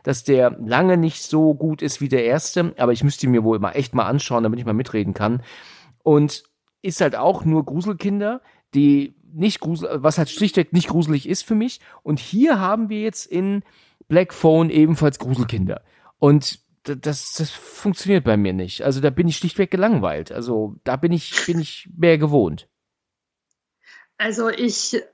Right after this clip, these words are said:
Speaker 2: hab Sinister eins und zwei auch auf D V D zu Hause, weil ich von dem ersten Teil auch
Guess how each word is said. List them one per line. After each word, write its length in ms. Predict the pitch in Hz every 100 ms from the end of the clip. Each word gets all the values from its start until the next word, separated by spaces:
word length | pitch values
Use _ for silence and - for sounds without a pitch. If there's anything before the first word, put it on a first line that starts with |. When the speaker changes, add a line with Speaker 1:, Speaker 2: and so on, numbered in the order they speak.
| _ _ _
Speaker 2:
hab 380 | 208 214 226 -
Sinister 640 | - - 247 240 240 233
eins 220 | 208 220
und 80 | 247
zwei 300 | 226 233 220
auch 100 | 214
auf 160 | 226 -
D 140 | 240
V 100 | 233
D 180 | 220 220
zu 140 | 220
Hause, 260 | 247 254 226
weil 140 | 208
ich 160 | 214 -
von 140 | 220
dem 80 | 208
ersten 280 | 202 208 247
Teil 200 | 226 220
auch 180 | 220